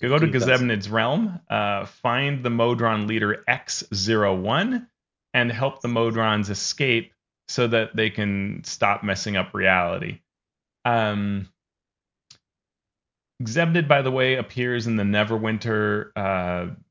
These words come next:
Speaker 1: m-, m-, previous expansion, uh, and I did a video on it, which it was sort of out of place in, in that, um, where they put it, but it's interesting that they, they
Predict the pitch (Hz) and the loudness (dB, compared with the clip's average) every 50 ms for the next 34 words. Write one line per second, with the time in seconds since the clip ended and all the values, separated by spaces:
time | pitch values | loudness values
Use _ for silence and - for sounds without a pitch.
0 | _ _ - 107 104 101 101 101 101 - _ - 104 98 101 - - _ _ - | _ _ -6 -6 -4 -4 -4 -6 -8 -10 _ -6 -6 -6 -6 -6 -10 _ _ -4
1 | 135 123 113 117 117 110 - - - _ - - - - - - 110 110 120 120 | -2 -2 0 0 -2 -2 -4 -8 -12 _ -16 -14 -14 -12 -6 -4 -2 -2 -2 -4
2 | - - 170 180 196 202 - - - 110 107 104 101 101 98 98 101 101 98 98 | -2 -2 -2 -2 -2 -4 -6 -4 -2 -2 0 2 2 2 0 0 0 -2 -2 0
3 | 98 98 101 104 104 104 98 95 107 107 110 110 104 104 104 101 98 101 101 104 | 0 -2 0 0 -2 -2 -2 0 0 0 0 0 0 0 0 -2 -2 -2 -2 -4
4 | - - 107 104 101 95 - 117 110 104 104 95 90 - - - 117 135 170 160 | -4 -6 -6 -6 -6 -6 -6 -8 -8 -8 -6 -6 -6 -6 -2 0 0 2 2 0
5 | 143 - 110 120 120 113 - - _ - 113 113 131 127 - - - - 117 117 | 0 0 0 0 0 -2 -6 -8 _ -2 -2 -2 -2 -4 -6 -12 -10 -6 -6 -6
6 | 120 113 - 110 107 110 110 107 104 104 110 110 - _ _ _ _ 110 110 104 | -6 -6 -8 -6 -6 -4 -4 -2 -2 -4 -4 -6 -10 _ _ _ _ -6 -4 -2
7 | 104 104 104 101 101 101 101 98 - _ _ _ _ _ _ _ _ _ _ _ | -2 -4 -4 -4 -6 -6 -8 -10 -12 _ _ _ _ _ _ _ _ _ _ _
8 | 104 110 117 117 113 101 - - 123 120 143 143 - - 107 107 101 - 123 120 | 0 0 2 2 2 -2 0 0 2 2 2 2 2 0 -2 -2 -2 -2 -2 -2
9 | 120 110 - 120 110 107 101 98 101 98 98 98 - - 104 101 90 | -2 -4 -4 -2 -2 -2 -2 -4 -4 -6 -6 -8 -8 -4 -4 -4 -4